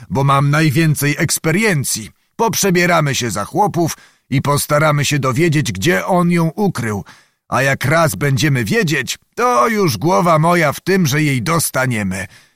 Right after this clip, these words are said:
Najwięcej ważę ja i Skrzetuski, bo Bohun nas zna, a jakby poznał, no to by nas matki rodzone potem nie poznały, ale waszmościów obydwóch nie widział”. „Mnie widział”,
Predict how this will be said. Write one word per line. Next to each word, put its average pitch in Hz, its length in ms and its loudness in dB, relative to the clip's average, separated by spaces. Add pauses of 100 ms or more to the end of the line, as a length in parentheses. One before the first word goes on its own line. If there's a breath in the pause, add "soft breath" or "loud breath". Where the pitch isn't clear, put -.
(260 soft breath)
Najwięcej 135 640 0
ważę 143 360 2
ja 160 220 2
i 151 120 0
Skrzetuski, - 680 -2
bo 123 160 0
Bohun 160 420 2
nas 147 200 2
zna, 123 360 0 (420 soft breath)
a 120 140 0
jakby 131 360 2
poznał, 151 540 2 (220)
no 233 240 2
to 208 180 2
by 202 180 2
nas 180 300 0
matki 160 460 0
rodzone 151 440 0
potem 139 340 0
nie 131 100 0
poznały, 127 540 0
ale 135 200 2
waszmościów 160 760 0
obydwóch 165 600 0
nie 185 200 2
widział”. 135 560 -2 (640 soft breath)
„Mnie 202 300 4
widział”, 139 500 0